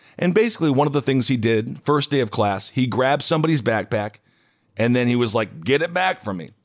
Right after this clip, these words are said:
And then the person was like, "May I have it back? May I have my backpack back?" And he was like, "No." Now what are you gonna do?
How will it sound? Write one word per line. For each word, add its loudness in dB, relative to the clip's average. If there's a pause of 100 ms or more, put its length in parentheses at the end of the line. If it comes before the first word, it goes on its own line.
(240)
And 2
then 4
the 2
person 2
was 0
like, 0
"May 0
I 2
have 0
it -2
back? 0
May 0
I 0
have 0
my 0
backpack -2
back?" -4
And 2
he 4
was 2
like, -2
"No." -2 (400)
Now 0
what 4
are 0
you 2
gonna -4
do? -14